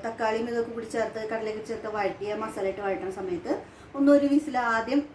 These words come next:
ആ, ചെയ്തതിന് ശേഷം അപ്പോൾ ഒന്ന് വേവും. അതിന് ശേഷം പിന്നെ നമ്മൾ തൈരൊഴിച്ച് വെള്ളമൊഴിച്ച് അത് തിളച്ചതിന് ശേഷം റൈസ് ഇട്ടുകയാണെങ്കിൽ ഇത്തിരി കൂടി ടേസ്റ്റ് ഉണ്ടാവും.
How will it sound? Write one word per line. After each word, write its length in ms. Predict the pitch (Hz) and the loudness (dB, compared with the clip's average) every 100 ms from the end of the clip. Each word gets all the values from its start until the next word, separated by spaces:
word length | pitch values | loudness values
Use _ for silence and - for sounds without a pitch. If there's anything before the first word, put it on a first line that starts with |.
| - | -12
ആ, 180 | 220 214 | -8 -8
ചെയ്തതിന് 400 | 214 226 190 196 | -2 -2 0 -2
ശേഷം 260 | 196 202 233 | -4 -6 -2
അപ്പോൾ 120 | 285 | 6
ഒന്ന് 160 | 277 285 | 8 8
വേവും. 420 | 247 180 151 - - - - | 6 4 2 -4 -18 -16 -4
അതിന് 280 | 233 302 320 | 2 8 8
ശേഷം 400 | 349 277 247 247 | 6 0 -2 -8
പിന്നെ 280 | 262 233 220 | -6 -6 -6
നമ്മൾ 260 | 220 214 214 | -6 -6 -4
തൈരൊഴിച്ച് 520 | 220 202 196 190 190 | -4 -2 0 0 0
വെള്ളമൊഴിച്ച് 580 | 233 196 180 185 175 247 370 - - - | -2 0 0 0 -2 -2 -2 -4 -16 -6
അത് 100 | 208 | -2
തിളച്ചതിന് 360 | 208 233 220 190 | 2 2 2 -2
ശേഷം 300 | 185 214 208 | -4 -6 -2
റൈസ് 280 | 202 - 220 | -2 -2 -6
ഇട്ടുകയാണെങ്കിൽ 400 | 196 190 185 285 | -4 -2 0 0
ഇത്തിരി 280 | 277 226 220 | 0 -2 -2
കൂടി 180 | 220 | -2
ടേസ്റ്റ് 300 | 226 190 - | 0 0 0
ഉണ്ടാവും. 260 | 165 156 | -2 -2